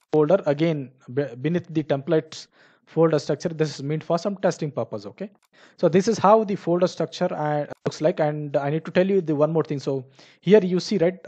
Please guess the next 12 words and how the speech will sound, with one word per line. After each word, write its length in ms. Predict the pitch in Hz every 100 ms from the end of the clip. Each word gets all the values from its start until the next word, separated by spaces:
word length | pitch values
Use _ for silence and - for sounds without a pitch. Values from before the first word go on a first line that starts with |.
| 143
right 220 | 170 185
after 260 | 165 185
the, 220 | 170 170 143 143
uh, 120 | 139
main 340 | 127 139 165 160
folder, 500 | - 147 147 135 - _ _ _ _ 135
we 100 | 143
do 140 | 170
have 360 | 165 139 156 196 _ _ _ _ _
chart 300 | - 170 165
dot 180 | 175
yaml, 340 | 170 165 175